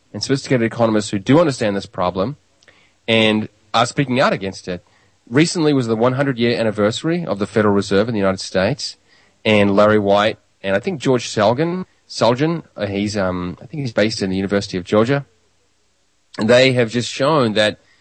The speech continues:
the case for the Federal Reserve, as with other central banks, that they can stabilize the nation or whatever it may be, has shown to, has proved to be untrue.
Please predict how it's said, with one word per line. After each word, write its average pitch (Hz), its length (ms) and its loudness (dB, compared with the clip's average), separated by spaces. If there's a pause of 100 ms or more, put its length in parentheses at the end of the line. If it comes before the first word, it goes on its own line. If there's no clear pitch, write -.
(300)
the 120 80 -2
case 170 480 0
for - 100 -8
the 113 100 -2
Federal 127 260 0
Reserve, 107 720 2 (300)
as 147 220 0
with 113 100 -2
other 135 160 2
central 107 280 -4
banks, 92 360 -2
that 90 100 -10
they 101 160 2
can 95 140 -6
stabilize 95 800 -2 (260)
the 95 80 -8
nation 95 420 -2
or 90 60 -4
whatever 95 220 -2
it 85 40 -4
may 90 180 0
be, 92 400 0 (360)
has - 140 -6
shown 98 360 2
to, - 160 -10
has 107 160 -4
proved 135 380 2
to 110 80 0
be 92 360 0 (280)
untrue. 107 800 2